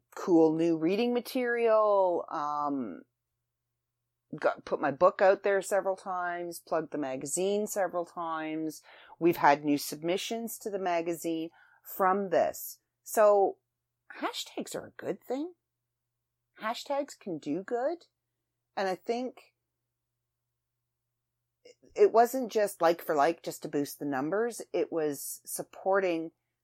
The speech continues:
a community because we're, we are, we're a community. You could have five people take, say,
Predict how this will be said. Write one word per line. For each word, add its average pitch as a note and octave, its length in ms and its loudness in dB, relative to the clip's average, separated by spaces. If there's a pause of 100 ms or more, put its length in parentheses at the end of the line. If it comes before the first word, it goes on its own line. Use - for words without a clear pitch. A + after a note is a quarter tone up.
a E3+ 80 -6
community E3+ 800 -2 (640)
because F#3 360 -2
we're, G#3 280 0
we A#3 160 2
are, D3 240 4
we're F3+ 240 4
a G#3 40 2
community. G#3+ 720 -4 (560)
You A3 140 -2
could C4+ 160 -4
have F3 460 0 (1000)
five F#3+ 320 8
people D3 520 -2 (840)
take, C#3+ 460 2
say, C#3+ 760 0